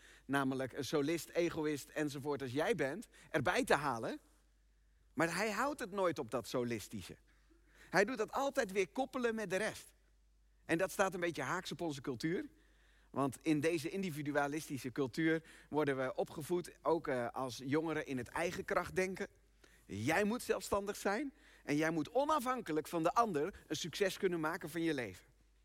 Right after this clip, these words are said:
En in de Bijbel en in de kerk is dat totale onzin, nonsens. Daarmee beleiden we in de kerk eigenlijk: "Zonder die ander ben ik niks." Dan ben ik gewoon een afgehakt vingertje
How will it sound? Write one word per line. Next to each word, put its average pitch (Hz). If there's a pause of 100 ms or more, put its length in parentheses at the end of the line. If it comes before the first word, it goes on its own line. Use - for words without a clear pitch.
(760)
En 135
in 139
de 123
Bijbel 175 (420)
en 156
in 143
de 123
kerk 202 (300)
is 117
dat 151
totale 160
onzin, 87
nonsens. 139 (1700)
Daarmee 160
beleiden 165
we 208
in 170
de 139
kerk 165
eigenlijk: 151 (280)
"Zonder 240
die 151
ander 180
ben 120
ik 90
niks." 120 (2250)
Dan 143
ben 175
ik 156
gewoon 170
een 160
afgehakt 175
vingertje 175